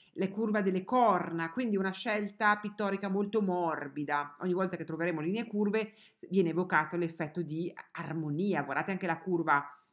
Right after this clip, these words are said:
eh, del corpo di questo personaggio in, eh, che sta saltando a testa in giù, eh, sopra il corpo del toro. Ma, ehm, vi farei notare a questo punto che sono tre i personaggi presenti, eh, nella scena, tre personaggi in forma antropomorfa, cioè tre uomini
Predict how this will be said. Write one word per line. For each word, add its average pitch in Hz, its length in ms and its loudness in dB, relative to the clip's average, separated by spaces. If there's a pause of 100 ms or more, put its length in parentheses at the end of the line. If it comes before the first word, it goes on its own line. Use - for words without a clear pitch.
(160)
eh, 151 100 -6
del 151 180 -2
corpo 170 480 0
di 143 100 -4
questo 156 280 -6
personaggio 143 720 -4
in, 147 240 -6
eh, 139 420 -8
che 139 100 -16
sta 139 320 2 (240)
saltando 143 1160 0
a 143 100 -8
testa 160 260 -6
in 156 100 -6
giù, 139 240 -4 (360)
eh, 151 200 -6
sopra 170 360 -2
il 151 100 -6
corpo 147 320 -4
del 139 180 -2
toro. 127 480 -6 (260)
Ma, 247 400 4
ehm, 170 960 -4
vi 202 140 0
farei 202 340 2
notare 214 400 2
a - 80 -2
questo 175 260 -4
punto 175 320 -2
che 170 140 -4
sono 170 260 -4
tre 208 440 0
i 160 120 -8
personaggi 151 680 -4
presenti, 147 800 -4
eh, 139 320 -8
nella 135 240 -8
scena, 135 180 -8
tre 156 100 -8
personaggi 139 640 -6
in 147 60 -8
forma 139 220 -6
antropomorfa, 139 520 -6
cioè 139 160 -8
tre 143 120 -4
uomini 139 520 -2